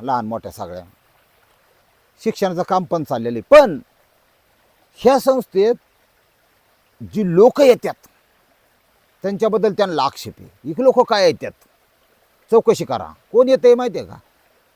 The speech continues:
नेते येतात चक्क, त्याच्यानंतर गुंडे येतात,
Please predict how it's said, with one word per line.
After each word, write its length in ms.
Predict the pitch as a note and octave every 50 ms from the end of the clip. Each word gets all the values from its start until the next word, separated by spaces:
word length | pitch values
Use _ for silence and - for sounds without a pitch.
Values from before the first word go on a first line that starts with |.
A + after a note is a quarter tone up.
| _ _ _ _ -
नेते 300 | - F3+ C4 C#4+ - -
येतात 300 | A#3+ G3 - E3+ C#3+ B2 - _ -
चक्क, 240 | E3+ C#3 _ - G#2+ F#2+ F2 _ _ _ _ _ _ _ _ _ _ _ _ _ _ _ _ _ _ _ _ _ _ _ _ _ _ _ -
त्याच्यानंतर 480 | D#3+ D#3+ G3+ G3+ G3+ F#3+ - A3+ A3+ A3 A3+
गुंडे 380 | A3 F#3+ G3 B3+ C4 B3 A#3+
येतात, 300 | G3+ D#3 - C#3+ B2 G#2